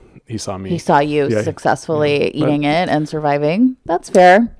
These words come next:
Speaker 1: Um, and other than that, I, I will, I don't know if I'm gonna do a detox, but I do wanna continue cutting down on my meat and obviously my dairy.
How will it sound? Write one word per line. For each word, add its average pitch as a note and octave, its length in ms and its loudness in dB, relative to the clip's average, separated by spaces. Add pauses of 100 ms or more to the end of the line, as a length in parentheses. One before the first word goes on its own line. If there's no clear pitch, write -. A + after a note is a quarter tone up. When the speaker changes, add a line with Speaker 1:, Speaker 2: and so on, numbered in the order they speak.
(240)
Speaker 1:
Um, B2+ 320 2
and B2 80 0
other G#3+ 220 4
than C3 160 2
that, D#3+ 400 -2 (200)
I, C3+ 460 -8 (280)
I C#3+ 100 4
will, B3 440 6
I - 100 -4
don't A#3 120 4
know A3 80 6
if - 100 0
I'm C#3 100 2
gonna A#2+ 180 0
do G#2+ 160 0
a G#2 60 4
detox, A#2 680 -2
but G#2 440 0
I C3+ 80 2
do B2+ 260 2
wanna B2+ 220 0
continue A#2 680 2 (420)
cutting B2 280 0
down A2 520 -2
on G2+ 640 -8 (580)
my G#2+ 140 -6
meat C#3 460 -2
and A2 120 -6
obviously G#2+ 380 -8
my G2+ 100 -6
dairy. A#2 680 0